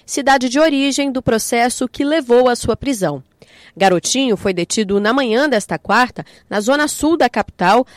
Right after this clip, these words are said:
acusado de chefiar um esquema de compra de votos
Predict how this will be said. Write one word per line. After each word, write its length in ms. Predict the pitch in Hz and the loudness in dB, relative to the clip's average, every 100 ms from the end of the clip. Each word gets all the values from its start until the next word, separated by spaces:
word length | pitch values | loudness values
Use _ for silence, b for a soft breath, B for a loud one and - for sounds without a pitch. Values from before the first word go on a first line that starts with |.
| b | b
acusado 540 | - - 233 269 269 269 | -8 -6 2 2 2 -2
de 120 | 262 | -2
chefiar 480 | 254 285 320 285 294 | -2 -2 2 2 2
um 60 | |
esquema 420 | 269 - 233 233 | -2 -4 -4 0
de 100 | 233 | 0
compra 440 | 233 277 349 - 247 | 0 2 2 2 -2
de 120 | 196 | -2
votos 440 | 170 202 254 - | 0 2 2 -2